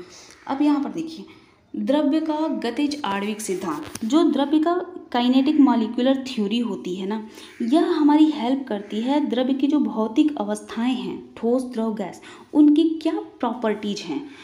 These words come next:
जो भी properties हैं उनको समझने में यह help करती है गतिज आणविक सिद्धांत या kinetic molecular theory। अब हम बात कर रहे हैं molecular theory की, यानी molecules की। ठीक है, कहाँ पे बात कर रहे हैं? मॉलिक्यूल्स की।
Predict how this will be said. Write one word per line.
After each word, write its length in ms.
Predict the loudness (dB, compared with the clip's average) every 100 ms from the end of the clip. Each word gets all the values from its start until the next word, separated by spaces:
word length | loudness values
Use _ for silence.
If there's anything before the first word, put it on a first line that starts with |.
| -16 -12
जो 220 | -6 -2
भी 160 | 4 4
properties 680 | 4 -2 -2 -6 -4 -4
हैं 460 | -6 -4 -2 -2 -6 -12 -18 -2
उनको 360 | 2 4 4 -2
समझने 500 | 0 -2 -2 -2 -2
में 200 | -2 0
यह 280 | 2 2 0 -4
help 240 | -4 -4 -4
करती 340 | -8 -6 -10
है 280 | -6 -4 -4
गतिज 500 | -4 -4 -2 -2 -4 -10
आणविक 300 | -10 -10 -8
सिद्धांत 400 | -8 -6 -6 -4
या 100 | -6 -6
kinetic 460 | -6 -4 -4 -4 -2
molecular 520 | 0 0 -2 -2 -6
theory। 400 | -4 2 2 2 -6 -12 -2
अब 80 | 4
हम 180 | 6
बात 340 | 4 0 -4 -4
कर 140 | -4
रहे 100 | 0
हैं 100 | 4
molecular 920 | 4 4 2 -2 -4 -6 -8 -6 -6 -8
theory 260 | -6 -6 -6
की, 320 | -6 -2 -2 -4 -12 -4
यानी 340 | -2 0 2
molecules 920 | 2 2 0 -2 -4 -6 -4 -2 -4 -8
की। 220 | -6 -6 -6 -12 -20 -4
ठीक 160 | -2 0
है, 120 | -2 -6 -18 -18 -6
कहाँ 220 | -2 0
पे 60 | 0
बात 260 | -2 -2
कर 100 | -2
रहे 100 | 2
हैं? 100 | 4
मॉलिक्यूल्स 600 | 2 0 -2 -4 -6 -8
की। 160 | -2 0